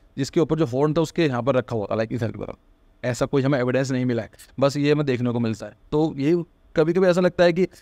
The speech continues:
क्या उस टाइम पर रहा होगा, बाद में एक्सटिंक्ट हो गया होगा, लेकिन कोई भी कुछ ना कुछ तो मिलता, उसके बोन्स, फॉसिल्स वगैरह मिलते। अभी तक ऐसा कुछ मिला नहीं है, लेकिन कई सारी सिविलाइजेशन के अंदर, सभ्यता के अंदर इसके बारे में बात की गई है, ठीक है। माइथोलॉजिकल एनिमल हुआ करता, उसका नाम था यूनिकॉर्न। सबसे इंपॉर्टेंट सील क्या थी?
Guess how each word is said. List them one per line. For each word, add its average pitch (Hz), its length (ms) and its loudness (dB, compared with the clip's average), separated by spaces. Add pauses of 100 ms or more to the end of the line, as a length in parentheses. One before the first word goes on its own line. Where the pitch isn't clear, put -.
(120)
क्या 151 120 4
उस 156 140 2
टाइम 147 140 0
पर 160 140 2 (420)
रहा 123 180 0
होगा, 113 360 0
बाद 120 160 0
में 139 100 0
एक्सटिंक्ट 139 280 -2
हो 127 120 -2
गया 127 160 0
होगा, 120 240 -2 (340)
लेकिन 185 220 2
कोई 208 180 2
भी 214 120 0
कुछ 185 200 -2
ना 190 60 -2
कुछ 185 100 0
तो 185 80 2
मिलता, 135 240 2
उसके 127 180 0
बोन्स, 131 400 -4
फॉसिल्स 135 340 -2
वगैरह 127 240 0
मिलते। 110 320 -4 (100)
अभी 120 120 -2
तक 123 140 0
ऐसा 123 140 -2
कुछ 135 80 0
मिला 120 220 0
नहीं 135 120 0
है, 175 60 2
लेकिन 160 300 0
कई 160 140 2
सारी 190 180 0
सिविलाइजेशन 139 440 0
के 151 80 2
अंदर, 139 240 0 (420)
सभ्यता 180 360 4
के 165 100 2
अंदर 143 160 2
इसके 139 160 0
बारे 123 120 2
में 120 60 0
बात 98 140 -2
की 110 120 -4
गई 101 160 -4
है, 98 100 -4 (280)
ठीक 156 120 0
है। 160 60 2
माइथोलॉजिकल 127 500 0
एनिमल 123 240 0
हुआ 123 160 2
करता, 120 240 -2
उसका 151 160 -4
नाम 127 200 -2
था 165 40 2
यूनिकॉर्न। 120 440 -2 (220)
सबसे 151 300 -2
इंपॉर्टेंट 170 340 2
सील 185 160 2
क्या 185 140 6
थी? 214 180 2